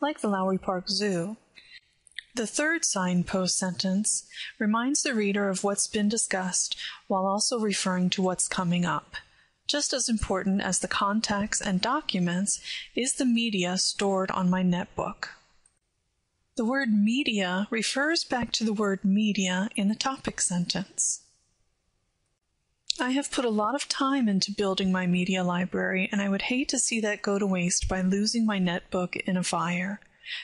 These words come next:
To illustrate, I spent several weekends in a row scanning family photographs and cleaning up the older pictures with photo software. I have also worked on organizing my music files for what feels like a year now.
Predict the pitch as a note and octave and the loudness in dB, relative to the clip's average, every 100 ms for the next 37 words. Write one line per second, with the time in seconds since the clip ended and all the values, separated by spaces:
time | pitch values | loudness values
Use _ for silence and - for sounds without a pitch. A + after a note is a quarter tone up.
0 | - A#3 B3+ B3+ - G#3 F#3+ - - - | -4 -2 0 0 0 2 0 -2 -4 -2
1 | C4 C#4+ - D#4+ - A#3 A#3 C4+ A#3 A3 | 0 0 0 0 0 0 0 0 2 0
2 | A3+ A3+ G3+ G3 F#3 F#3+ F#3 F3 - - | 0 0 2 2 2 2 2 0 0 -2
3 | G#3+ G#3 F3+ F3+ - G3+ G#3+ A3+ - G3+ | 0 0 0 0 0 2 2 2 2 0
4 | F#3 F#3+ F#3 F#3 - G3 F3+ G#3+ A3 A#3 | 0 0 0 0 0 0 0 2 2 2
5 | A3 G#3 - E3+ - B3+ A#3 A3+ - F3+ | 0 -2 -2 -2 0 0 0 -2 -2 -2
6 | - F#3 F#3 F#3+ - - G3+ G3 F#3+ - | 0 0 0 -2 -2 -2 0 0 0 0
7 | F#3 F#3+ - F3 F#3 G3 - - - - | -2 -4 -4 -2 -2 -4 -8 -8 -6 -4
8 | G#3 G#3 G3+ G#3+ - A3 G3 F#3 - F#3+ | -2 0 0 0 0 0 0 0 -2 -4
9 | - A3 B3 A#3+ A#3 A#3 A3+ G#3 G3 G3+ | -2 -2 0 0 0 0 0 2 2 2
10 | A3+ G#3+ - F#3+ F#3+ F#3+ - F#3+ G3 G3 | 0 -2 -2 -2 0 0 0 0 0 0
11 | - A#3+ B3+ A#3+ G3+ G3 F#3 F#3+ A3 B3+ | -2 -2 -2 0 -2 -2 -2 0 0 2
12 | A#3 F3+ E3 - A3+ | 2 0 0 -4 -6